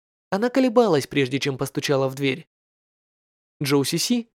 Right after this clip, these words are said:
много размышляла с момента их инцидента, но в итоге она смирилась с тем, что произошло. В конце концов, Ван Дун не сделал это специально, и со времени инцидента она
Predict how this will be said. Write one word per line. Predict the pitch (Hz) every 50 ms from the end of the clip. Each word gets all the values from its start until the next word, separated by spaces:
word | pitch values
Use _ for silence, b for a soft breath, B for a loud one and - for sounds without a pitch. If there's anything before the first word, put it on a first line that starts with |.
| _ _ _ _ -
много | - 170 170 165 170 196 214 220 196 202
размышляла | 190 185 190 202 190 - - 202 196 190 190 170
с | - -
момента | 147 139 139 139 139 135 127 147
их | 143 139 - 147
инцидента, | 143 135 - 165 165 170 151 135 127 - - - - _ _ _ _ _ _ _ _ -
но | 160 156 151 143
в | 135 143
итоге | 139 - 190 202 156 151 - - -
она | 147 170 185 202 202
смирилась | - - 185 170 156 156 147 143 139 127 -
с | - -
тем, | - 151 139
что | 127 - - 131
произошло. | - 143 139 127 139 151 - - - - - 180 _ _ _ _ _ _ _ _ _ _ _ _ _ _ _ _ _ - - 135
В |
конце | - 170 170 165 - 208
концов, | - 214 202 202 - 285 269 247 - - _ _ _ _ _ _ -
Ван | - 143 139 143 139 139 151
Дун | 165 196 196 175 - _ - 156
не | 156 156 151
сделал | 143 139 139 165 180 175 160 151 151 151 -
это | - 151 139 151 143
специально, | - - 156 - 190 185 180 170 147 139 - - - 180 _ _ _ _ _ _ _ _ _ -
и | 165 160
со | - - 135 131
времени | 123 139 147 147 147 143 139 139 139
инцидента | 135 - 143 143 151 175 185 180 156 143 135
она | 135 139 139